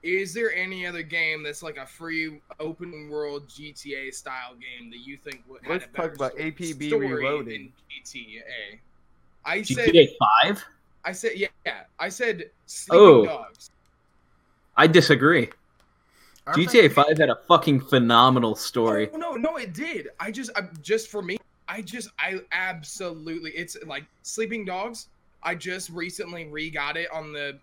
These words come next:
Speaker 1: P C, and I plan on binging the shit out of it. I don't know why, but I just absolutely love that game.
Speaker 3: I fucking love, uh,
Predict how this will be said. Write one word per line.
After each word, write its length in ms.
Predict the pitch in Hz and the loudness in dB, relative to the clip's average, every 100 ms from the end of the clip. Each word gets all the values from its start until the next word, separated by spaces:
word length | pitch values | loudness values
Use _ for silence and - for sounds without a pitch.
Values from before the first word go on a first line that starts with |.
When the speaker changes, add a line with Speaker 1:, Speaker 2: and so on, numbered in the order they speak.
| _ | _
Speaker 1:
P 180 | - 165 | -20 -16
C, 380 | 156 165 180 175 | -14 -12 -10 -10
and 140 | 143 | -10
I 100 | 143 | -10
plan 320 | 143 165 156 151 | -12 -12 -12 -12
on 220 | 143 139 - 143 | -14 -16 -18 -12
binging 480 | 135 143 156 147 139 | -12 -10 -14 -14 -14
the 80 | 120 | -18
shit 260 | - 139 147 | -14 -10 -8
out 140 | 151 | -8
of 60 | 160 | -10
it. 100 | - | -14
I 40 | 160 | -14
don't 140 | 185 | -12
know 180 | 170 147 | -12 -14
why, 220 | 135 127 117 98 _ _ _ _ | -16 -14 -14 -14 _ _ _ _
but 100 | 151 | -8
I 100 | 143 | -8
just 200 | 143 143 - | -8 -14 -8
absolutely 520 | 139 143 151 139 131 127 | -8 -10 -16 -16 -16 -20
love 80 | 123 _ | _ _
that 160 | 107 | -20
game. 100 | 104 101 _ _ _ _ _ _ _ | -18 -20 _ _ _ _ _ _ _
Speaker 3:
I 160 | - 143 | -2 0
fucking 480 | 147 190 165 165 147 | 2 2 2 2 2
love, 320 | 139 139 127 | 4 4 6
uh, 380 | 123 113 98 | 8 8 6